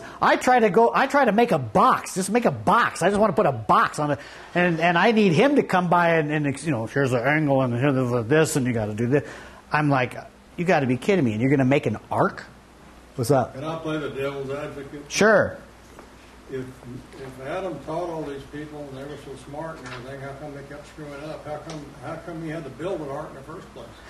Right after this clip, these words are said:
Speaker 1: That's a very good, good question, which is also part of what this ge-, this genealogy tells us. Let's go through the genealogy and don't let me forget what that, to answer that question,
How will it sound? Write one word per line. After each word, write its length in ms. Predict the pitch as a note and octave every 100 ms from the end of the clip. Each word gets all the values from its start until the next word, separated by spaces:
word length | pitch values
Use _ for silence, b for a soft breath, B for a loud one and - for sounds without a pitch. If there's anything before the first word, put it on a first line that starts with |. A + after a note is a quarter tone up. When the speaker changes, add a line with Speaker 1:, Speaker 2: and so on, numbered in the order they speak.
| B B B -
Speaker 1:
That's 280 | D#3 F#3 D#3+
a 60 |
very 380 | B2+ C#3 F#3 G3+
good, 720 | D#3+ A#2 G#2 D#3+ F3+ E3+ E3 - -
good 460 | B2 D#3 D3 C#3+ -
question, 560 | - C3+ - - F2+ - - - -
which 160 | D3 D3+
is 100 | D3+
also 400 | D#3 F3+ - D#3+
part 300 | - D#3 D3
of 180 | C3 A2+
what 220 | C3 -
this 240 | B2+ -
ge-, 240 | A#2 A#2 -
this 260 | A#2+ C3 -
genealogy 1040 | A2+ A#2 C#3 C3 B2+ C3 C3 G2+ G#2+ G#2 - B B B -
tells 300 | - C3+ A#2
us. 240 | E2 - - B B B
Let's 180 | F#3 G3+
go 160 | G#3+
through 160 | G#3 G3
the 80 | E3
genealogy 320 | E3 E3 C3
and 100 | B2
don't 200 | C#3+ C#3+
let 100 | C#3+
me 80 | C#3+
forget 320 | - A#2+ A#2
what 140 | A2+
that, 320 | A#2 - -
to 100 | -
answer 220 | A#2 A#2+ A#2
that 180 | G#2+
question, 320 | - G2+ -